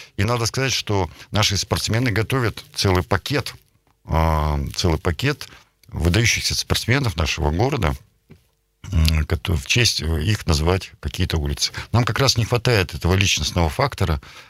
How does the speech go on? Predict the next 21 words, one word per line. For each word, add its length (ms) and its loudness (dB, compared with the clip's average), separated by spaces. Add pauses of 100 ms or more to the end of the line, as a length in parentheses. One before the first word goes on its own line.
(120)
Вот, 260 2
а, 260 2
наши 320 2
пермские 500 0
герои, 480 0 (480)
а, 400 4
которые 520 2
могли 440 0
быть, 300 -2 (680)
вот, 540 0
э, 40 -6
быть 600 -2
названием 680 0 (580)
тех 180 0
или 80 2
иных 260 2
улиц. 280 -2
Почему 280 0
бы 160 2
и 40 2
нет? 200 -2